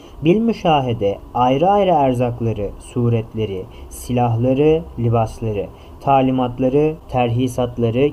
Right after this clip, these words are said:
kemal mizan ve intizamla, hiçbir şey unutulmayarak, hiçbirini şaşırmayarak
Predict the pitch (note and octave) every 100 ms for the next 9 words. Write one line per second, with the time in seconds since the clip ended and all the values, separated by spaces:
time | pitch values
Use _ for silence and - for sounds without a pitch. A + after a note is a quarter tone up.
0 | - A#2 A#2+ E3 E3 C3+ B2 A#2 C3 D#3+
1 | D3+ C#3 B2 A#2 A2 C3+ C3 F#2 G#2 -
2 | - - - - G3 G3+ F3+ D#3+ - C#3+
3 | C#3+ C#3 - F3+ F3 C3 G2+ G2+ A#2+ -
4 | D3 B2+ - F#3+ E3+ C3+ A#2 A#2 B2+ D3
5 | F3+ F3+ E3+ E3